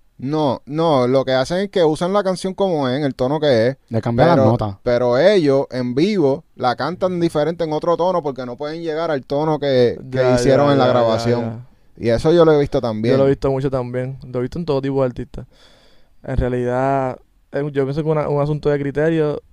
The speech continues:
Speaker 3: Yo, si es un party de,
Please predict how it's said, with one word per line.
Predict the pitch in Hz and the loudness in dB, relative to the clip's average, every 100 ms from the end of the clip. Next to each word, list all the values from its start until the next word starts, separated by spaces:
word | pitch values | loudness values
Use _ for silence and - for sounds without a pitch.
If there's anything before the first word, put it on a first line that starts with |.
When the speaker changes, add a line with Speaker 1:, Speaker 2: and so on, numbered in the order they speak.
| _ - | _ -20
Speaker 3:
Yo, | 127 127 123 131 135 131 131 131 127 | -6 -2 0 0 0 0 -2 -2 -4
si | - 131 | -6 -4
es | 131 135 | -2 -2
un | 147 147 - | -2 -4 -2
party | 151 147 147 | 0 2 2
de, | 147 139 139 135 127 123 120 117 110 | 0 0 0 -2 -4 -4 -6 -8 -12